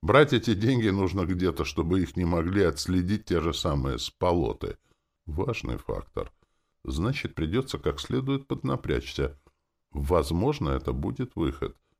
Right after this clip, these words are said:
Всё-таки этот мальчишка является хорошим инженером, а значит, будет востребован на рынке рабов. Тоже важный факт. Надо будет над ним как следует подумать. Получится или нет,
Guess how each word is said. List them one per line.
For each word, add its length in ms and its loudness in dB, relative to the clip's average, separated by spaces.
Всё-таки 560 -6
этот 340 -4
мальчишка 560 -4
является 520 -4
хорошим 540 -2
инженером, 560 -2
а 160 0
значит, 400 -2
будет 360 0
востребован 680 4
на 100 6
рынке 360 4
рабов. 420 2
Тоже 400 2
важный 480 2
факт. 360 -4
Надо 320 -2
будет 300 -4
над 200 -2
ним 140 -2
как 240 -4
следует 480 -4
подумать. 560 -2
Получится 600 6
или 260 6
нет, 340 0